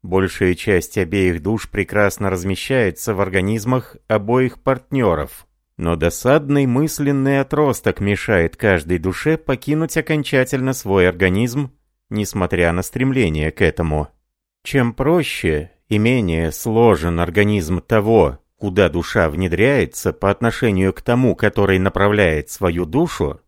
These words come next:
тем полнее совершается завоевание чужого тела, и тем больше утончается отросток,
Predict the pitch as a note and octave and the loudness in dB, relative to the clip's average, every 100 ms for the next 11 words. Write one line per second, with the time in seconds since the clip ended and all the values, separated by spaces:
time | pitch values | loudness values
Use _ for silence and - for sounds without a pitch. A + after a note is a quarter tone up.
0 | _ _ _ - F#2+ E2+ G#2 G2+ B2 C3+ | _ _ _ -2 0 2 2 2 4 4
1 | D#3+ E3 D#3+ D3 A#2+ - B2 C3 B2+ - | 2 0 0 0 0 2 2 2 -2 -4
2 | C#3+ C3 C3 A2+ F2 G2 G#2 G2 E2 A2 | -2 0 2 2 4 2 2 0 0 -2
3 | F2 G2 D#2+ E2 - G2+ A2 C#3 C3 - | 0 2 0 -2 0 2 4 0 -2 -10
4 | - G2 C3 B2+ G#2+ C#3+ F3+ - F3 D#3 | -8 -2 0 2 2 2 2 2 -2 -2
5 | D3+ D#3+ D#3+ D3+ F3 D3+ E2+ D2 - F2+ | 0 0 0 -2 -2 2 2 0 -4 -2
6 | D#2+ F#2 A2 - C#3+ - | -2 0 0 0 -4 -4